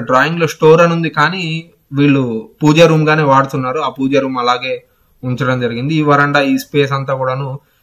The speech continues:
family living space చేయడం జరిగింది. ఈ uneven-గా ఉన్నటువంటి ఈ floor ఏదైతే ఉందో, ఈ ఫ్లోర్‌ని straight చేస్తూ మళ్ళీ ఇక్కడ ఒక రెండు steps అనేది ఇవ్వమని చెప్పేసి నేను చెప్పడం జరిగింది. కాబట్టి ఇక్కడ ఇదంతా dining area లాగా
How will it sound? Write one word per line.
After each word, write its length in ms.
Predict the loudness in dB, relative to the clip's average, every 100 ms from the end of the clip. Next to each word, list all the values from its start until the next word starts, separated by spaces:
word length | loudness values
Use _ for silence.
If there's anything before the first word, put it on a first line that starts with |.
| _
family 320 | 2 2 4 4
living 240 | 2 0
space 320 | -4 -4 -6
చేయడం 300 | -2 -4 -4 -6
జరిగింది. 440 | -8 -10 -12 -14 -16 _ _ _ _ -8
ఈ 140 | -4 -4 -4 -8 -4
uneven-గా 540 | 0 0 2 0 2
ఉన్నటువంటి 480 | 0 0 -2 -2 -2
ఈ 100 | -2
floor 320 | -2 4 6 6
ఏదైతే 360 | 6 4 0
ఉందో, 280 | -4 -8 -8 -6
ఈ 120 | -6
ఫ్లోర్‌ని 540 | -6 -2 -2 -2 -6 -8 -16 _ _ _ _ _ _ _ _ -14
straight 560 | -14 _ 2 2 2
చేస్తూ 320 | -2 -2 -2 -2
మళ్ళీ 220 | 0 0
ఇక్కడ 160 | 0 -2
ఒక 120 | -2
రెండు 280 | -2 -2 -4 -10 _ _ _ _ _ _ _ _ _ _ -10
steps 360 | 0 0 2
అనేది 280 | 0 0 0
ఇవ్వమని 340 | 0 0 -4
చెప్పేసి 300 | -6 -8 -10 -10
నేను 160 | -12
చెప్పడం 320 | -12 -14 -12 -12
జరిగింది. 380 | -12 -14 -20 -20 _ _ _ _ _
కాబట్టి 200 | -2 0 0
ఇక్కడ 160 | -2
ఇదంతా 300 | 0 0 0
dining 380 | 2 2 0 0
area 220 | 0 0
లాగా 260 | -2 -4